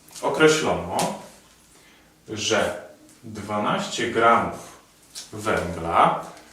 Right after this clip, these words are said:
zawiera sześć przecinek zero dwa razy dziesięć do dwudziestej trzeciej,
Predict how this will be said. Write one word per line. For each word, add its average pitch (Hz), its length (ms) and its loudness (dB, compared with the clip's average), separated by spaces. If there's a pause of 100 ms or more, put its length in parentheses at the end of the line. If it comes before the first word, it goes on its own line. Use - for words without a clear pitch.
(180)
zawiera 143 840 6 (300)
sześć - 640 2
przecinek 147 600 2
zero 120 260 4
dwa 113 600 2
razy 127 380 2
dziesięć 165 440 2
do 143 100 2
dwudziestej 120 560 0
trzeciej, 117 720 0